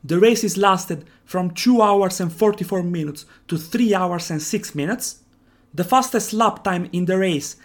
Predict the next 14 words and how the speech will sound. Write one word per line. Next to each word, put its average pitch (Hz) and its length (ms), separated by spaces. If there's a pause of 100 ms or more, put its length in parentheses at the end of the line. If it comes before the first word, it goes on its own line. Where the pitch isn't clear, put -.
(180)
had 180 200
an 190 140
average 190 520 (200)
of 160 260
one 180 240
hundred 202 400
and 180 140
seventy-nine 180 760 (120)
point 190 340
eight 190 240
seven 175 400
kilometers 170 760
at 190 160
Monza. 170 480